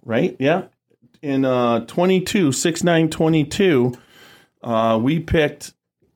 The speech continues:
uh, fr-, uh, we ended up picking a barrel that was only nine days older, um, as far as n-, it was distilled nine days after the one that we <laughs> picked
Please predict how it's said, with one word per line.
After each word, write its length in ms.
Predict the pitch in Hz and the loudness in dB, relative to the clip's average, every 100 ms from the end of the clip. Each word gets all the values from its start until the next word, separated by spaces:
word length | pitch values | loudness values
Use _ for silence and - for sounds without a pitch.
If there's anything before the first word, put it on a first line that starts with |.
| _ _ - | _ _ -8
uh, 520 | 120 110 107 104 98 - _ _ _ _ _ _ _ _ _ 104 | -2 0 0 0 -4 -10 _ _ _ _ _ _ _ _ _ -20
fr-, 280 | - - - | -10 -8 -4
uh, 60 | 120 | -2
we 340 | 120 156 170 | 0 0 0
ended 220 | 160 175 | 0 0
up 160 | 170 - | 0 -2
picking 320 | 170 165 165 | -6 -4 -4
a 60 | 123 | -4
barrel 400 | 123 143 151 123 | -2 0 2 0
that 160 | 123 | 0
was 160 | 120 117 | -2 -4
only 320 | 123 131 127 | -2 -2 0
nine 760 | 117 113 120 127 160 180 185 160 | 0 0 0 0 0 0 -2 0
days 520 | 160 156 151 151 - _ | 0 0 0 -2 -8 _
older, 920 | 135 185 247 247 160 131 107 104 143 - _ _ _ _ _ _ _ _ _ _ _ - | -4 -2 0 0 2 2 2 0 -2 -8 _ _ _ _ _ _ _ _ _ _ _ -8
um, 560 | 120 117 117 113 117 _ _ _ _ | -2 0 2 0 -4 _ _ _ _
as 180 | 127 123 | -12 -10
far 360 | - 139 139 | -4 0 2
as 260 | 139 131 123 | 2 0 -2
n-, 140 | 135 - | -4 -2
it 100 | 135 | -2
was 200 | 139 - | -2 -4
distilled 580 | 135 - - 196 160 | -6 -6 -2 0 0
nine 380 | 135 143 160 180 | 2 2 2 2
days 340 | 180 175 160 156 | 2 0 0 -2
after 640 | 156 165 180 - 123 113 113 _ _ _ _ | -2 -2 -2 -4 -2 -2 -4 _ _ _ _
the 100 | 131 | -6
one 400 | 135 156 170 165 | 0 2 2 2
that 220 | 160 151 | 0 0
we 180 | 139 156 | 0 -2
<laughs> 0 | |
picked 720 | 156 - 208 143 - - - | -2 -2 -2 -2 -6 -12 -14